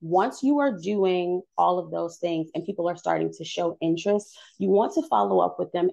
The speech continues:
every two to three days. You don't wanna do it every day because that may be overwhelming and people have a lot of other things going on. So we don't wanna harass people,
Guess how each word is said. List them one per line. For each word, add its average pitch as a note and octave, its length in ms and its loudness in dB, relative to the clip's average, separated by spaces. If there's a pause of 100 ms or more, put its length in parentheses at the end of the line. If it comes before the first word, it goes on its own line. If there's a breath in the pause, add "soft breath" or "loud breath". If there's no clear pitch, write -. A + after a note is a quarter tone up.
every F#3+ 340 0
two F#3+ 360 -4
to E3 120 -4
three C#3+ 200 -2
days. - 360 -6
You D#3+ 80 -6
don't F#3 160 2
wanna C4 160 2
do B3+ 140 2
it A3 100 4
every F#3+ 240 0
day F#3 160 2
because D#3 320 -6
that F3 220 0
may E3+ 160 -2
be E3 360 -4 (320 loud breath)
overwhelming E3+ 760 2
and D3+ 80 -2
people D#3+ 280 -6
have D3+ 160 -2
a D3 40 -2
lot D#3+ 180 0
of D#3+ 80 -2
other D#3+ 240 -6
things E3 380 -2
going D#3+ 300 -2
on. E3 260 -2
So D#3+ 140 -6
we D#3 120 0
don't E3+ 200 2
wanna C3+ 240 -4
harass G#3 460 2
people, D3+ 440 -8